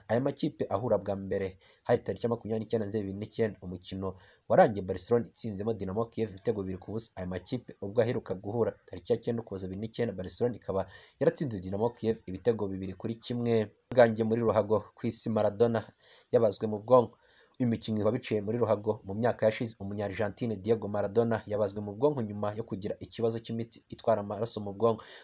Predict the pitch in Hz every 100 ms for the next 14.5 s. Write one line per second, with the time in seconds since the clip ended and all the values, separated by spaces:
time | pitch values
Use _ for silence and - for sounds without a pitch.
0 | - 110 135 156 185 170 135 113 110 101
1 | 98 117 117 113 - - - - - -
2 | 98 104 95 104 101 98 - 104 98 101
3 | 104 95 104 101 120 - - - - 101
4 | 104 120 - - 95 110 - 104 98 -
5 | 107 - 101 - 101 98 113 104 98 95
6 | 120 113 110 156 123 92 - 107 98 104
7 | 101 113 117 110 - - - - 101 104
8 | 170 131 95 123 - 110 95 98 - 98
9 | 98 113 110 - 110 117 - 113 104 98
10 | 95 113 117 - 117 92 101 98 147 156
11 | 143 135 135 135 127 117 - 98 92 107
12 | 117 - 104 101 95 95 113 104 101 98
13 | 110 113 92 104 113 - - 202 214 226
14 | 110 - 190 110 117